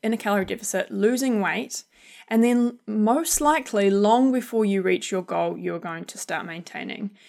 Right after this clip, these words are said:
And when you are maintaining and you're not ready to be <laughs> maintaining, we call that a plateau,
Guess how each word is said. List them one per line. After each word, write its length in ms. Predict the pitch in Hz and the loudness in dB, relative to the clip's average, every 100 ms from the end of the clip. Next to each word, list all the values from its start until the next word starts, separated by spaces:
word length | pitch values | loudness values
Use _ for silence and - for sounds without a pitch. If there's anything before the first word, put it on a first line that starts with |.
| - - | -20 -8
And 400 | - 202 202 202 | 0 4 4 4
when 240 | 202 202 202 | 2 4 6
you 220 | 202 196 | 6 4
are 60 | 190 | 2
maintaining 880 | 185 196 190 - 254 262 277 285 - - | 0 -2 -2 -2 0 2 0 -2 -6 -4
and 180 | 208 196 | 0 2
you're 120 | 185 | 0
not 280 | 185 185 - | -2 -4 -4
ready 440 | 180 175 190 294 330 - | -4 0 2 0 -2 -8
to 100 | - | -6
be 120 | 294 | -2
<laughs> 0 | |
maintaining, 640 | 285 311 - 330 285 277 | 2 2 2 2 2 2
we 120 | 262 254 | 0 -2
call 280 | - 208 202 | 2 4 4
that 180 | 185 | 2
a 60 | 180 | 0
plateau, 680 | - - - - - - | -2 -8 -8 -8 -8 -8